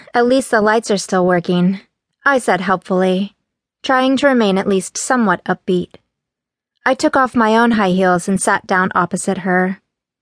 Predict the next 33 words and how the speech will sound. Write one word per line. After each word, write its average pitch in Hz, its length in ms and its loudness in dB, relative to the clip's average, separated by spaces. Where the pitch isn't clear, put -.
"About 226 320 0
the - 140 -4
only 180 280 0
thing 180 200 -2
that 175 180 -2
is 226 160 -2
still 208 280 -2
working," 220 500 -2
she - 240 -2
absently 208 540 -2
replied, 185 600 0
still 214 400 -2
staring 185 480 0
at 170 80 0
her 170 100 0
phone. 180 560 -2
I 262 140 0
chuckled 170 340 -4
softly 165 400 -2
at 160 140 -4
that. 165 260 -2
It 247 80 -2
made 277 180 4
her 277 140 2
eyes 226 320 0
finally 214 460 0
leave 214 240 0
her - 80 -2
phone 185 520 0
and 202 140 0
look 180 180 -2
at - 120 -8
me. 185 420 -4